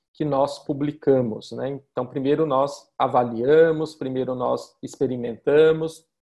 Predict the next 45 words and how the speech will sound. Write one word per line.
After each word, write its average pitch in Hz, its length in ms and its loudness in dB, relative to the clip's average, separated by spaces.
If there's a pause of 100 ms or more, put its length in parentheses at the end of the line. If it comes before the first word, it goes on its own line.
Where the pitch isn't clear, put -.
(500)
e 131 60 -4
publicamos 139 540 -2
de 131 100 -8
fato 131 260 0
aquilo 135 420 -2 (420)
que, 131 160 -6 (220)
que - 120 -8
deu 139 200 2
certo. - 560 -4 (600)
E 165 120 0
então, 190 300 0
quando 208 200 0
a 185 40 -2
gente 175 220 -6
tava 151 180 2
avaliando, 143 680 0 (140)
já 147 180 0
na 151 100 -2
primeira 175 360 -2
etapa, 175 560 0 (200)
os - 140 -14
catequistas 156 600 -4
dizem 147 180 -2
assim: 139 260 -8
"Padre, 139 340 2
as - 100 -10
crianças 156 340 -6
não 160 120 -4
trazem 160 360 -2
nada 160 260 -2
pra - 120 -14
catequese, 120 380 -2
não 120 60 -8
trazem 123 280 -2
caderno, 135 600 -2
caneta, 156 840 -2 (520)
né? 139 200 2
Apenas 170 480 -2
a 156 60 4
Bíblia 165 300 0
a 180 40 -8
partir 165 340 0
da 165 80 0
segunda 156 360 -4
etapa." - 460 -6